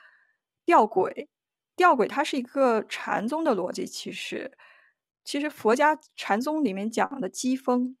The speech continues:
就是飞机的“机”，冲锋陷阵的锋。他讲什么呢？有一句话叫“箭在弦上不得不发”，你把这个弓拉满了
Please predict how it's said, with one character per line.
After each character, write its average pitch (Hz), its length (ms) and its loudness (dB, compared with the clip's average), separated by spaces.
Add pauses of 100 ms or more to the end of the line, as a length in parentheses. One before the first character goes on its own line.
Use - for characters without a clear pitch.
(140)
就 220 160 -8
是 214 120 -6
飞 247 220 -2
机 247 100 -4
的 226 120 2
“机”， 214 400 -6 (500)
冲 262 160 2
锋 262 120 4
陷 254 160 2
阵 233 120 -2
的 180 80 -4
锋。 233 380 -2 (760)
他 269 160 0
讲 269 160 0
什 - 180 -10
么 208 100 -10
呢？ 208 160 -6 (380)
有 226 140 6
一 - 20 4
句 233 80 0
话 247 200 2
叫 214 160 0 (240)
“箭 277 240 4
在 214 240 2
弦 196 400 -4
上 220 240 2
不 254 100 2
得 190 160 4
不 214 160 -4
发”， - 380 -4 (160)
你 269 100 2
把 233 140 4
这 254 80 -2
个 254 80 2
弓 302 200 0
拉 302 160 6
满 269 200 4
了 - 280 -4